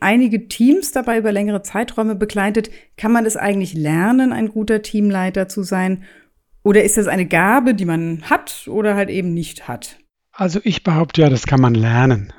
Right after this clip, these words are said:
Speaker 2: Ja? Wenn, äh, man fragt, ist es nicht eigentlich eine Gabe, die man so von Geburt aus hat,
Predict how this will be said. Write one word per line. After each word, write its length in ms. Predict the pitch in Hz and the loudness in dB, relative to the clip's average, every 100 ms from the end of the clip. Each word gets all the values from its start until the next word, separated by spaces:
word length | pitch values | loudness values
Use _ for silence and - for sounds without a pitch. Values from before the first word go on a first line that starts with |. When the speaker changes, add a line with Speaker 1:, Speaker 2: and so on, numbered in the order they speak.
| 123 | -6
Speaker 2:
Ja? 200 | 139 - - - - - - | -6 -6 -16 -18 -18 -14 0
Wenn, 340 | 139 151 175 | 4 4 2
äh, 280 | 175 147 147 | 2 2 2
man 320 | 151 147 147 | 2 2 2
fragt, 480 | 131 - 143 160 - | 0 -2 -2 -2 -4
ist 300 | 233 196 - | -4 -4 -6
es 120 | 170 | 0
nicht 180 | 180 165 | 2 2
eigentlich 200 | 175 156 | 2 4
eine 140 | 160 139 | 4 2
Gabe, 340 | 139 151 160 | 0 0 2
die 140 | 156 | 2
man 140 | 151 147 | 4 2
so 120 | 143 | 0
von 240 | - 147 | 0 0
Geburt 340 | 135 120 165 180 | 0 0 0 2
aus 300 | 175 160 - | 0 0 2
hat, 180 | 160 | 0